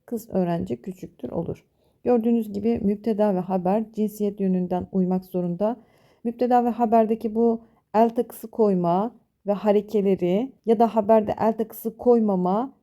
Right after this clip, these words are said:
ve harekeleri üzerinde çok durdum. Neden durdum? Çünkü Arapça öğrenildiği zaman binanın temeli zayıf olduğu zaman asla o Arapça öğrenilmiyor.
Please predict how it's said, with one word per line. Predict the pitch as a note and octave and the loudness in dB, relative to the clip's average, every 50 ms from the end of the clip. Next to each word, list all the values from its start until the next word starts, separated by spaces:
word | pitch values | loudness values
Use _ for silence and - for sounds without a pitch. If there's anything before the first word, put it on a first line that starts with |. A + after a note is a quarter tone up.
| _ - | _ -14
ve | F#3+ F#3+ | -12 -6
harekeleri | F#3+ G#3+ G#3 G#3 G#3 G#3 G#3+ G3+ G3+ G3 G3+ | -2 0 -2 -2 -2 -4 -4 -4 -4 -4 -4
üzerinde | - F#3 F#3 G3+ F#3+ F#3+ F#3 F#3 F3+ | -6 -6 -2 0 0 2 2 0 -2
çok | F#3 - G#3+ G#3 - - | -2 -4 -6 -6 -4 -4
durdum. | G#3+ G#3 G3 G#3 B3 C4+ A#3 | -4 -2 -2 -2 -2 0 2
Neden | G#3 A#3 A3 A#3 A3+ G3 F3+ | 0 2 2 2 0 0 -2
durdum? | F3+ F3 F3+ A#3+ C#4 D4+ - _ _ _ _ _ _ _ _ | -2 -4 -4 -6 -6 -6 -10 _ _ _ _ _ _ _ _
Çünkü | - C#4 C#4+ - - - _ - | -10 -10 -8 -8 -10 -12 _ -4
Arapça | - G#3 A#3 B3+ B3 - A#3 | 0 0 0 0 0 -4 -6
öğrenildiği | - - G#3 G#3+ G#3 G#3+ G#3+ A3 G#3 G3 G3 B3 B3+ A3+ | -2 0 0 2 2 2 2 0 -2 -2 -2 -2 -2 -2
zaman | - G3+ F#3+ G#3+ A#3+ C#4 D4+ - _ _ _ _ _ _ _ _ - | 0 0 0 0 0 -2 -4 -8 _ _ _ _ _ _ _ _ -2
binanın | A3+ A#3 B3 A#3 G#3+ G#3 G#3 G#3 | 0 2 4 4 4 2 2 0
temeli | G3+ - - A#3+ A3 G#3+ G#3 G3+ A3 B3 D4 E4 - _ _ | -2 -2 -2 0 2 2 2 2 0 0 0 -2 -6 _ _
zayıf | - G3+ A3+ C#4 C4+ - | 0 0 2 0 0 -2
olduğu | - A3 G3+ G3 F#3 G3 F#3+ F#3 | -2 0 0 0 2 0 0 0
zaman | F#3+ G3 F#3+ F#3 F#3 - - - | 0 -2 -2 -2 -2 -4 -6 -4
asla | B3 C4 B3 - - G#3+ G#3 G3+ - | -4 -2 -4 -4 -4 -2 0 0 0
o | - - | 0 0
Arapça | - A3 G3 F3+ F3+ - - - | 2 2 2 0 -2 -4 -6 -2
öğrenilmiyor. | G#3+ F#3+ F3 F#3 F3+ F3+ F3 E3 E3 E3 - D#3+ - - - | -2 0 0 0 -2 -2 -4 -4 -6 -6 -8 -8 -10 -14 -20